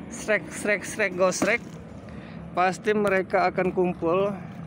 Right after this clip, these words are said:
dengan gembira ya. Yang dari sana pasti nongol. Ini yang dua ini bertingkah. Bulak-balik, bulak-balik.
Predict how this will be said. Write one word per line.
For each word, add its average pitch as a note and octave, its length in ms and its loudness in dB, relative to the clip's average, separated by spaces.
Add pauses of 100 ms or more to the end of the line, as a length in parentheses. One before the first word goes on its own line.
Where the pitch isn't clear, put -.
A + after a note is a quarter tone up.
(800)
dengan F#3 800 2
gembira F3 640 4
ya. D3 160 2 (320)
Yang E3 140 2 (100)
dari E3 160 4
sana E3 320 4
pasti E3+ 320 2
nongol. D#3 640 4 (1080)
Ini F3 160 -2
yang F#3+ 160 6
dua F3+ 240 6
ini F#3 160 0
bertingkah. E3+ 560 2 (880)
Bulak-balik, E3 560 4
bulak-balik. E3 640 4